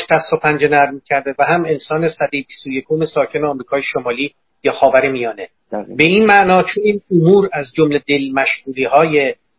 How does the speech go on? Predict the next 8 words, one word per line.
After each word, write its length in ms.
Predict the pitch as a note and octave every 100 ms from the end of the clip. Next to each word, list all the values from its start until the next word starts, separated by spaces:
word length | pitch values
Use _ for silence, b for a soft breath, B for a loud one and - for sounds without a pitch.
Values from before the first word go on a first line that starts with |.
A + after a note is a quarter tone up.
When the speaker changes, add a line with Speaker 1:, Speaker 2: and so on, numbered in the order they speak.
| _ _ _ _ _ _
Speaker 1:
جاودانه 600 | - D3 C3+ - C#3+ C#3
است 240 | E3 F3 -
برای 360 | D3+ D3 C#3
انسان، 480 | C3+ C3 - D3+ E3 -
پرداختن 760 | - C#3+ C3+ C#3+ D3+ D#3+ F#3
به 100 | G3+
اونها 420 | F3+ D#3+ C#3+ D#3+ E3
هم 340 | D#3+ D#3+ D#3+